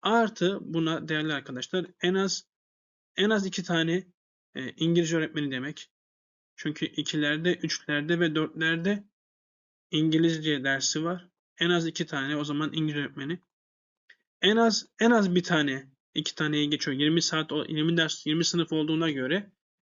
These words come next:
beş sınıf varsa bir tane o zaman. Çünkü on saat din kültürü dersi doğmuş oluyor. Bir tane din kültürü öğretmeni. Varsa özel eğitim öğretmeni mesela diyelim ki o da iki tane diyelim ki.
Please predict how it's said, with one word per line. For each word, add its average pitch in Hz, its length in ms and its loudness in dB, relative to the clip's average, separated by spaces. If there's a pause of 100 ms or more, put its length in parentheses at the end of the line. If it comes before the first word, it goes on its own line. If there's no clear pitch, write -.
(100)
beş 180 180 4
sınıf 151 320 -2
varsa 185 300 0
bir 202 80 4
tane 135 260 -2
o 117 100 -2
zaman. 143 340 -4 (340)
Çünkü 165 240 -2
on 170 260 4
saat 170 360 -2 (140)
din 156 240 0
kültürü 151 440 -4
dersi 139 460 -2 (720)
doğmuş 127 420 -4
oluyor. 156 320 -6
Bir 180 100 0
tane 160 260 0
din 170 120 0
kültürü 170 300 -2
öğretmeni. 175 420 0 (760)
Varsa 180 440 4
özel 170 360 2
eğitim 165 300 2
öğretmeni 151 440 0
mesela 151 260 -2
diyelim 151 100 -2
ki 151 80 -6
o 151 140 -2
da 156 60 0
iki 143 160 -4
tane 127 320 -6
diyelim 123 220 -6
ki. 180 220 -6